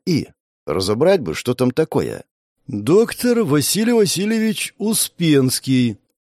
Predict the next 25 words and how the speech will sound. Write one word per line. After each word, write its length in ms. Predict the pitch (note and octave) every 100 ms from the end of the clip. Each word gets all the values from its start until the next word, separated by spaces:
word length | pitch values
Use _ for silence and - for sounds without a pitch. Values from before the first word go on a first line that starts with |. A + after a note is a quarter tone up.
| _ _ _ _
Я 240 | - G2 D3+
тут 220 | A3+ A3+
же 180 | E3+ G3+
понял, 380 | - G3+ F#3+ F3
что 200 | - D3
именно 560 | - D#3 D3+ D3 D3 -
эту 340 | C3 B2 A#2
книгу 460 | - G2 D3 C3 B2
мне 220 | F#2+ D#2
нужно 320 | F#2+ A2 F#2+
купить 340 | - D2+ G2 D#2+
для 160 | D#2
Аглаи, 380 | C2 G1+ G1+ - _ -
сколько 580 | - - G2 C#3+ D3 C3
бы 160 | F#2
она 140 | D2+ E2
ни 80 |
стоила. 480 | D#2 - C2 G1+ - _ _ _
Ведь 300 | G#2 G2 G#2+
доктор 340 | F2 A2+ G2+ F#2
Успенский — 500 | - G#2 A#2+ - D#2+
это 120 | F2+
легенда 540 | D#2+ F#2 G2 E3 F3+
отечественной 500 | F3 D3+ - - F2
хирургии, 560 | D#2+ A#2 B2 D2 G1+ -